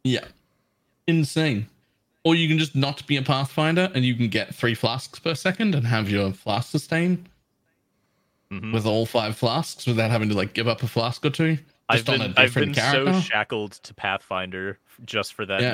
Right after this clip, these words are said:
Speaker 2: node.
Speaker 1: Yeah, it's, it's just, it's the, it's, it feels like it's gonna be the, the default choice is charms as soon as you've got useful charms.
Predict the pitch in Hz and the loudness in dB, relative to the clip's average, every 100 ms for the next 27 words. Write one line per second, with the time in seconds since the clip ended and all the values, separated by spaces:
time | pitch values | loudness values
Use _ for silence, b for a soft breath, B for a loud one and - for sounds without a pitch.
0 | 98 98 98 _ _ _ _ _ _ _ | -2 -4 -8 _ _ _ _ _ _ _
1 | _ _ _ _ _ _ _ _ _ _ | _ _ _ _ _ _ _ _ _ _
2 | _ _ _ _ _ _ - 135 - - | _ _ _ _ _ _ -2 -2 -2 -12
3 | _ 135 123 - - 113 120 - 151 - | _ -4 -4 -6 -6 -4 -2 -4 -4 -6
4 | - 151 - 160 170 - 180 185 170 - | -2 -2 0 0 0 2 0 0 -10 -16
5 | _ 131 180 151 - 226 220 208 175 - | _ -6 -4 -4 0 0 2 0 0 0
6 | 175 156 143 127 127 120 _ _ 127 123 | 0 2 2 2 0 -2 _ _ -2 0
7 | 131 120 175 214 - 160 135 - - 131 | 0 0 0 0 0 -2 -2 -6 -2 0
8 | 117 117 110 - 123 110 98 107 107 101 | 0 -4 -6 -6 -2 0 2 0 -2 -6
9 | - 123 123 107 107 101 - 101 107 - | -4 0 0 -2 -2 -2 -2 -2 -2 -4
10 | - - - - - - | -4 -4 -6 -8 -14 -16